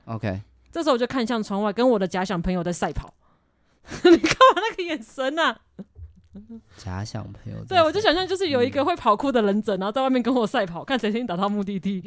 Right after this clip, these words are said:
Speaker 1: OK。
Speaker 2: 谁就赢了。
Speaker 1: 哦。
Speaker 2: 然后我还帮他，帮他想各种很帅气的动作。
Speaker 1: 我，我，我先姑且问一下，你最后一次跟假想朋友玩的时候是几岁呢？
Speaker 2: 好像国小三年级还在跟他玩。
Speaker 1: 哦，那你蛮大的欸。
Speaker 2: 对，然后我还要，我还要帮他发明就是他的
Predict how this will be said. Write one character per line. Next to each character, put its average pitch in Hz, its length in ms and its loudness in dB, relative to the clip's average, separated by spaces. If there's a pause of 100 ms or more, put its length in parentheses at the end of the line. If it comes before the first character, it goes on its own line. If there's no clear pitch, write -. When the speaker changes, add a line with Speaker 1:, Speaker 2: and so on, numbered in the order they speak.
Speaker 1:
OK。 104 140 -6
Speaker 2:
谁 254 100 2
就 269 200 4
赢 170 200 0
了。 175 200 -10
Speaker 1:
哦。 120 340 -2
Speaker 2:
然 254 100 4
后 392 100 8
我 349 60 10
还 339 60 8
帮 330 180 8
他， 339 200 -2
帮 - 260 -16
他 339 160 0
想 226 180 -10
各 262 120 -2
种 233 120 -2
很 208 140 -2
帅 262 180 -2
气 220 200 -8
的 214 100 -4
动 196 180 -8
作。 185 220 -10
Speaker 1:
我， 127 100 2
我， 110 460 0 (120)
我 107 200 -8
先 131 380 -4
姑 131 160 -6
且 123 100 -6
问 101 180 -2
一 98 60 -4
下， 87 320 -8
你 117 140 0
最 175 180 4
后 143 240 2
一 113 100 -4
次 107 480 -8
跟 113 220 -4
假 104 180 -6
想 104 160 -12
朋 98 160 -14
友 92 100 -12
玩 87 200 -14
的 101 100 -14
时 101 200 -16
候 98 160 -10
是 98 120 -16
几 - 200 -14
岁 95 220 -8
呢？ 87 80 -8
Speaker 2:
好 233 120 -8
像 320 300 -2
国 208 200 -12
小 190 220 -12
三 202 180 -10
年 175 160 -8
级 170 160 -14
还 160 120 -12
在 202 120 -8
跟 180 140 -12
他 170 160 -10
玩。 180 60 -2
Speaker 1:
哦， 240 100 4
那 262 140 8
你 208 100 8
蛮 170 220 6
大 240 260 10
的 170 100 4
欸。 208 300 6
Speaker 2:
对， 175 120 6
然 226 100 0
后 403 180 8
我 370 40 4
还 330 80 6
要， 330 340 -2
我 - 0 -
还 302 140 0
要 349 100 4
帮 339 140 2
他 339 100 2
发 311 260 0
明 240 180 -2
就 247 100 -4
是 254 60 -6
他 247 200 -2
的 220 60 -4